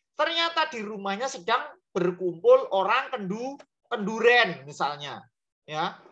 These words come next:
sedang kumpul-kumpul. Kalau mau mem-, mau mateni, maka pasti akan di-, dipateni balik. Kan gitu ya, karena banyak orang. Maka ndak jadi. Nggak jadi ini kan bisa karena itu tadi, ya, karena ada penghalang fisik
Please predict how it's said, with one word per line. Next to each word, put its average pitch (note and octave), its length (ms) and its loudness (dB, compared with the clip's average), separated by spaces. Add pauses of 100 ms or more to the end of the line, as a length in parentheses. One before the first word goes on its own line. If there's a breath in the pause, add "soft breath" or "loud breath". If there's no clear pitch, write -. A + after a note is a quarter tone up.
(120)
sedang F#3+ 400 -2
kumpul-kumpul. B3+ 1040 0 (240)
Kalau F3+ 320 2
mau F#3 240 0
mem-, F#3 300 -8 (320)
mau F3+ 320 2
mateni, C#4 720 -2
maka F#3+ 320 -2
pasti E3+ 340 -2
akan F3 240 -2
di-, A#3+ 320 -4 (380)
dipateni G3 720 0
balik. D#3+ 460 0
Kan A3+ 160 -2
gitu A#3 240 0
ya, E3 260 4
karena F3+ 300 -4
banyak F3 260 -4
orang. F#3 480 0 (460)
Maka C#3 240 -6
ndak - 180 0
jadi. C3 400 -6 (840)
Nggak A#3+ 220 6 (100)
jadi D4 200 4 (120)
ini F#4 120 -4
kan D#4 200 -4
bisa A3+ 280 -4
karena B3 360 -2 (240)
itu C#4+ 240 -8
tadi, C#4 480 -6
ya, A3 140 2
karena B3 340 -2
ada G3 160 -2
penghalang E3 480 -4
fisik D#3 380 -8